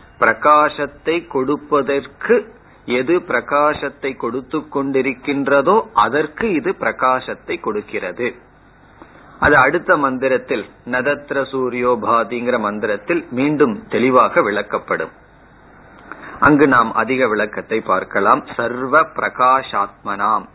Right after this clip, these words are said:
எல்லா பிரகாச சொரூபத்திற்கு உதாரணமாக அக்னி ஆதீனாம், அக்னி முதலியவைகளுக்கு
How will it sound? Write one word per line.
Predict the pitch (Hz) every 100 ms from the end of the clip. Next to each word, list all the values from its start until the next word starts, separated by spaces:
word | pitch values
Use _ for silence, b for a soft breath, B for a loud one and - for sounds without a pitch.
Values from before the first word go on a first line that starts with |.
| b b b
எல்லா | 117 127 147 151 151
பிரகாச | - 110 - 143 143 147 147
சொரூபத்திற்கு | 139 117 123 131 131 127 139 127 - 196 - - -
உதாரணமாக | 131 139 139 139 127 113 113 - -
அக்னி | 117 120 120 175 156
ஆதீனாம், | 127 110 - 104 107 104 104 - b b
அக்னி | 107 117 113 151 160 147
முதலியவைகளுக்கு | 123 123 131 131 123 120 123 120 120 -